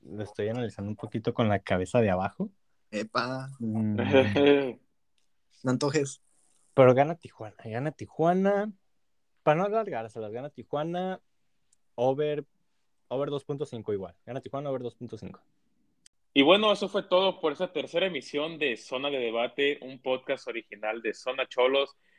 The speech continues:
Speaker 3: Síguenos en todas las redes como Zona Cholos. Eh, muchas gracias, Raúl, Omar, por estar una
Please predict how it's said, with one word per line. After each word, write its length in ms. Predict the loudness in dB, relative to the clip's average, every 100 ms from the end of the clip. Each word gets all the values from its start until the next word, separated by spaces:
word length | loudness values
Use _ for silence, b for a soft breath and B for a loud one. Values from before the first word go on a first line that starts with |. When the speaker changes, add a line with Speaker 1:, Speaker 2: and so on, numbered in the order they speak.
| _
Speaker 3:
Síguenos 380 | 6 8 6 0
en 120 | 4
todas 180 | 6 8
las 160 | 4
redes 420 | 4 2 2 -2 -6
como 320 | -6 -4 -6 -8 _
Zona 320 | -10 -8 -6
Cholos. 480 | -2 0 0 -2 -6 _ _ _ _
Eh, 520 | 2 4 4 2 -4 -8
muchas 260 | -6 0
gracias, 460 | 6 6 6 0 0
Raúl, 580 | 0 2 2 0 -2 -6
Omar, 500 | -4 -2 -2 -2 -8 _ _
por 160 | -6 -4
estar 180 | -4
una 320 | -6 -6 -8